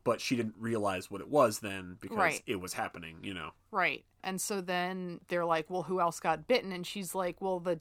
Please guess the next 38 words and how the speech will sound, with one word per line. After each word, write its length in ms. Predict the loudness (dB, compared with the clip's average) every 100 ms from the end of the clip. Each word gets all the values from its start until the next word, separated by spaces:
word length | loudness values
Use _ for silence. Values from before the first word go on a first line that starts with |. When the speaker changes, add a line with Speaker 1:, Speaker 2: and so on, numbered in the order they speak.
| 0
Speaker 2:
dad 400 | 4 8 8 6
from 160 | -2 -4
the 100 | -2
dad 260 | 2 2
and 120 | 0 4
daughter 320 | 8 8 6
definitely 380 | 0 -2 -6 -6
did. 400 | -2 -2 -2 -4
The 180 | -6 2
other 340 | 2 4 0
guy, 380 | 4 6 6 6
I 120 | 4 4
don't 220 | 2 -4
think 260 | -6 -6
so. 280 | -4 -2 0
I 80 | 0
think 300 | -2 -8 -8
he 300 | -10 -8 -8
just 260 | -8 -10 -10
fell." 400 | -2 2 2 2
Speaker 1:
Yeah, 120 | 2
Tucker 600 | 2 2 2 2 0 -2 -2
had, 180 | -2 -2
like, 140 | -8
a 60 | -8
cut 340 | 0 2 2
or 120 | 0 -4
so, 140 | -2
yeah, 100 | -2
he 100 | -4
got, 220 | -6 -8
like, 240 | -10 -12 -18 _ _ -10
injured. 440 | -8 -8 -10 -14 -18 _ -4
Speaker 2:
Yeah. 180 | 0 0
Speaker 1:
Whatever, 80 | 0
but 180 | -6 -4
not 260 | -2 -2 -2
bitten. 340 | -12 -12 -20